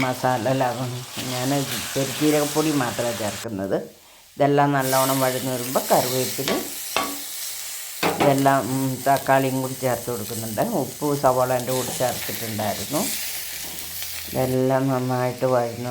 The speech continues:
ആവശ്യത്തിന് മൂത്ത് കഴിയുമ്പോൾ ചിക്കൻ ഇട്ട് നമ്മൾ ആവശ്യത്തിന് വെള്ളം ഒഴിച്ച് നല്ലോണം ഇളക്കി മൂടി വെച്ച്, ഉം, കറി വേവിക്കാം.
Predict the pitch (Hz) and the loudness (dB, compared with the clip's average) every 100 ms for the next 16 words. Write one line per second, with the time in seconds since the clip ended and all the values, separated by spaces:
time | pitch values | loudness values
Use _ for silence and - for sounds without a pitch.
0 | 123 120 120 117 - 127 123 120 110 127 | -4 -4 -4 -6 -4 -4 -4 -6 -4 -4
1 | 123 120 117 185 - - - - 143 233 | -4 -4 -4 -4 -6 -10 -10 0 0 0
2 | - - - - - - - - - - | -4 -10 -14 -14 -10 -10 -10 -10 -10 0
3 | 160 294 - - 156 123 123 123 123 123 | 2 2 -2 -10 -8 -4 -4 -2 2 2
4 | 117 117 120 113 104 117 117 113 107 107 | 2 0 -2 -6 -6 -6 -4 -2 -2 2
5 | 127 127 123 107 - 170 - - - 113 | 2 2 -2 -6 -6 -4 -4 -6 -6 -2
6 | 117 117 120 107 120 - - 180 - - | -2 -2 -4 -4 -4 -6 -8 -8 -8 -10
7 | - - - - - - - - - 156 | -10 -12 -12 -10 -10 -10 -10 -8 -4 2
8 | 151 160 165 151 143 139 - 202 370 - | 4 6 4 4 4 2 0 0 0 -4
9 | 160 135 131 123 120 120 120 120 117 117 | -6 -4 -2 -2 -4 -2 0 0 -2 -6
10 | - - - - - - - - - - | -8 -10 -10 -10 -10 -10 -10 -10 -10 -10
11 | - 135 123 120 104 131 196 | -6 -2 -2 -2 0 2 2